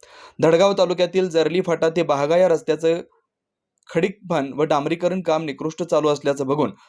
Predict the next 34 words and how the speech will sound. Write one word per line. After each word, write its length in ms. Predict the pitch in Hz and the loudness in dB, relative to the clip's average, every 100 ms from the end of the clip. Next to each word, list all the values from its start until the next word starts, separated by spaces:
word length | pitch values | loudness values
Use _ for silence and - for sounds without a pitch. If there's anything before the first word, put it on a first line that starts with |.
| _ _ | _ _
धडगाव 320 | - 156 180 202 | 0 4 4 2
तालुक्याचे 480 | 190 170 170 175 | 0 0 -2 -2
बिरसा 360 | 160 156 147 190 | -2 -2 0 -2
फायटर 340 | 185 151 156 | 0 -2 -2
संघटक 480 | 156 151 139 143 160 | -6 -4 -4 0 -2
मुकेश 320 | 143 135 147 | -2 -4 -6
पावरा 380 | - 139 139 113 110 - _ | 0 2 2 0 -2 -14 _
यांनी 180 | 147 165 | 0 2
रस्त्याचं 400 | 160 156 185 190 | 0 -2 -4 -2
काम 220 | 180 165 | -2 -2
बंद 220 | 151 180 | -2 -2
पाडत 300 | 180 147 151 | 0 0 0
आक्रमक 360 | 135 131 143 160 | -2 -4 -8 -8
भूमिका 300 | 147 143 135 | -8 -8 -8
घेतली 280 | 135 131 107 | -8 -8 -12
होती. 140 | 98 _ _ _ _ _ | -14 _ _ _ _ _
त्यानंतर 320 | 156 165 180 | -2 2 0
बिरसा 340 | 165 160 - 185 | 0 -2 0 0
फायटर्स 440 | 180 165 175 170 | 0 -2 -6 -6
नंदुरबार 380 | 156 160 165 165 | -4 -2 0 0
शाखेकडून 520 | 165 147 156 156 160 160 | -2 -6 -6 -4 -4 0
कार्यकारी 400 | 143 143 160 165 | 0 0 0 -2
अभियंता 500 | 151 151 139 151 165 _ _ - | -2 -6 -2 0 -2 _ _ -2
सार्वजनिक 380 | 156 156 190 185 | 0 0 -2 -2
बांधकाम 340 | 175 160 165 | -4 -2 -4
विभाग 300 | 151 156 156 170 _ _ | -4 -2 -2 -4 _ _
शहादा 360 | - 151 156 120 | -6 -2 0 0
यांच्याकडे 420 | 123 135 147 156 | -2 -6 -4 -2
या 80 | 160 | -2
निकृष्ट 380 | 139 156 165 | -4 -6 -6
कामाची 400 | 170 147 143 156 | -2 -2 -2 -4
चौकशी 400 | 156 147 - 156 | -2 -2 -2 -4
करण्यात 360 | 165 143 135 135 | 0 0 0 0
यावी 240 | 143 120 | 0 0